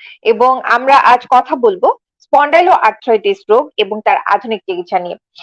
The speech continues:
এই রোগে যারা আক্রান্ত আছেন তারা বাদে আসলে এই, আহ, রোগ সংক্রান্ত, আহ,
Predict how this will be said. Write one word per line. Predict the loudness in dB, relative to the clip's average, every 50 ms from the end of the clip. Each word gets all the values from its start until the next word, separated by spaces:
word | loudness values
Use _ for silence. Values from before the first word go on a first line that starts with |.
| -20 _ _ _ _
এই | -2 -2 0
রোগে | 0 0 0 0 2
যারা | 2 2 4 4
আক্রান্ত | 4 2 2 0 0 0 2 2
আছেন | 2 4 2 2 0 -2 -4 -6 -4 -2
তারা | 0 2 2 4 4 4
বাদে | 4 2 2 4 2
আসলে | 2 0 0 -4 -4 -2 -2 -2 -2
এই, | -2 -2 -4 -2 -2 -2 -2 0
আহ, | 0 0 2
রোগ | 2 0 -2 -2
সংক্রান্ত, | -4 -6 -6 -4 -2 -2 -2 -2 -4 -4 -2 0 0 0 0 -2 -6 -16 -20 -10 -2
আহ, | 2 4 6 6 6 4